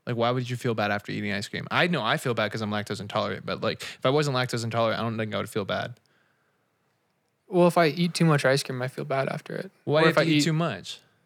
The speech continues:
Speaker 2: What?
Speaker 1: Why do you have to eat too much?
Speaker 2: What do you mean, why do I have to eat too much?
Speaker 1: Well, that's what I'm saying.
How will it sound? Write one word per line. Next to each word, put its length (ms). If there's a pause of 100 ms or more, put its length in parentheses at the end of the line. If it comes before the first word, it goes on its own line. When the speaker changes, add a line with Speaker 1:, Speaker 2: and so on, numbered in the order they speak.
(380)
Speaker 2:
What? 300
Speaker 1:
Why 100
do 20
you 40
have 80
to 80
eat 100
too 120
much? 440 (1500)
Speaker 2:
What 80
do 60
you 40
mean, 80
why 100
do 100
I 40
have 220
to 80
eat 120
too 120
much? 400 (720)
Speaker 1:
Well, 280
that's 160
what 60
I'm 60
saying. 280